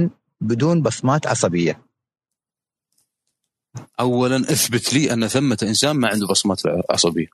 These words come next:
Speaker 2: هذا أولًا حتى أجيبك. لا يوجد إنسان ما عنده بصمات عصبية،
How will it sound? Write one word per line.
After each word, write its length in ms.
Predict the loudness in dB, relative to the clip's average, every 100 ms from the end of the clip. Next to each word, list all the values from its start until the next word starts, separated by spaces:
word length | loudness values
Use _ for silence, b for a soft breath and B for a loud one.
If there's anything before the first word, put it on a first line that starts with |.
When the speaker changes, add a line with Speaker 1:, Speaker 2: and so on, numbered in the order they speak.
| -4
Speaker 2:
هذا 180 | -2 0
أولًا 340 | 0 0 -2 -8 _ _ -14
حتى 300 | -6 -4 0
أجيبك. 580 | 0 0 0 -2 -6 -14 _ _ -20 _ _ _ _ _
لا 180 | -6 -2
يوجد 260 | 0 0
إنسان 260 | 0 0 0
ما 100 | 0
عنده 180 | 0 0
بصمات 320 | 0 0 0
عصبية، 360 | 0 0 0